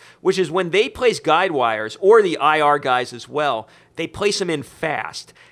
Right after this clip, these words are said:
And the idea behind this is if you place them slow, they might have a tendency for the blood flow to wash them up against the side branch.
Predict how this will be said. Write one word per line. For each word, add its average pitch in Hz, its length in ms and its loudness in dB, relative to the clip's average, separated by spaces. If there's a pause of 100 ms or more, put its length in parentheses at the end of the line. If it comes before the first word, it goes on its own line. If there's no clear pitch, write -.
(120)
And 165 280 0
the 151 200 -4
idea 240 760 -6
behind 185 480 -8
this 139 160 -4
is 147 300 -6 (180)
if 151 160 -8
you 160 80 -6
place 233 340 -6
them 208 120 -8
slow, 196 440 2
they 151 120 0
might 160 140 0
have 156 80 -2
a 147 40 -4
tendency 156 480 -8
for 139 140 -8
the 131 60 -4
blood 143 280 -2
flow 147 180 -2
to 127 80 -4
wash 127 380 -4
them 131 140 -6
up 131 120 -2
against 127 280 -8
the 117 80 -14
side 170 400 -4
branch. 113 360 -8